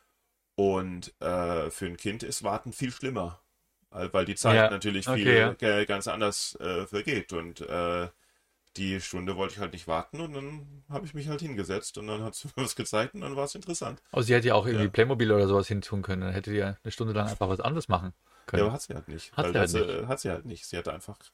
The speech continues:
Speaker 2: Okay.
Speaker 1: sie hat das ja genau gewusst. Sie hat das ja, sie hat das ja genau gewusst,
Speaker 2: Ah,
Speaker 1: dass,
Speaker 2: mies.
Speaker 1: dass der nicht. Ja, aber nee, cool eigentlich. So hab ich dann halt, und dann, und dann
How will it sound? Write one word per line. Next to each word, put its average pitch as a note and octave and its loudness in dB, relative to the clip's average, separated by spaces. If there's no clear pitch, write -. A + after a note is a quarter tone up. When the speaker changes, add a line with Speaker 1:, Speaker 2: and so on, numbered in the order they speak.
Speaker 2:
Okay. G#2+ -6
Speaker 1:
sie A#2 4
hat A2 2
das A2+ -6
ja A#2+ 0
genau B2 0
gewusst. C#3 -2
Sie G#2+ -4
hat A2+ 0
das A#2 -4
ja, A#2+ 0
sie A2+ -2
hat A2 -2
das G#2 -10
ja A#2+ -2
genau B2+ -2
gewusst, C#3 0
Speaker 2:
Ah, G2 -4
Speaker 1:
dass, F2 -4
Speaker 2:
mies. F2+ -2
Speaker 1:
dass F2 -4
der G2+ 0
nicht. G#2 -12
Ja, G#3 4
aber F#2 -2
nee, F2+ -6
cool C#4 -4
eigentlich. F2 -8
So G2 -4
hab F2+ -4
ich F#2+ -14
dann A2 -6
halt, A#2+ -8
und G#2+ -18
dann, G2+ -6
und F#2 -10
dann A#2 -8